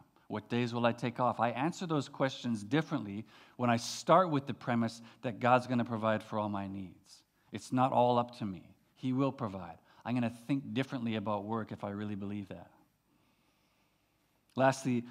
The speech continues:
I think a part of responding to the call of Sabbath is about learning the difference between rac-, relaxation and rest. That those are not the same thing. As John Tyson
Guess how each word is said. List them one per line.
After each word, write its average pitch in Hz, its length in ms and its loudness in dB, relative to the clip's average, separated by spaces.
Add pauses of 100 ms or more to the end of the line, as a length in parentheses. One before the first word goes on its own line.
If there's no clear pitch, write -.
I 123 80 0
think 123 160 0
a 117 60 -2
part 135 260 2
of 117 80 2
responding 120 480 -2
to 117 60 -4
the 110 80 -6
call 117 280 0
of 107 120 -4
Sabbath 120 500 -2 (240)
is 117 140 -2
about 113 220 0
learning 127 300 2
the 120 80 -2
difference 123 320 -4
between 110 440 -4
rac-, 107 320 -2
relaxation 139 920 -2 (220)
and 101 180 -6
rest. - 540 -12 (1120)
That 110 100 -12
those 110 180 -4
are 110 60 -2
not 113 180 0
the 117 80 -10
same 110 240 -4
thing. 104 300 -10 (760)
As 101 80 -12
John 123 240 0
Tyson 120 480 0